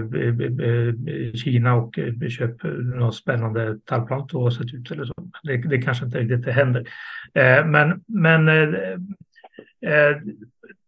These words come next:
men vaksamhet skulle jag nog säga, eh, i era egna bestånd, eh, på vad det är ni ser. Och lär,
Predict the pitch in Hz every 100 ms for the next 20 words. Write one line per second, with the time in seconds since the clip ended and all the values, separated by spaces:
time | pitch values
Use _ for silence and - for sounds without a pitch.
0 | _ 214 208 202 196 202 202 - 185 160
1 | 269 - 185 151 131 127 123 120 - -
2 | - 135 131 127 127 139 131 127 135 160
3 | 151 139 123 113 110 120 120 120 120 120
4 | 131 - _ 143 120 117 113 - 131 120
5 | 123 127 127 120 117 117 - 135 120 127
6 | 143 160 131 143 139 151 151 139 143 139
7 | 131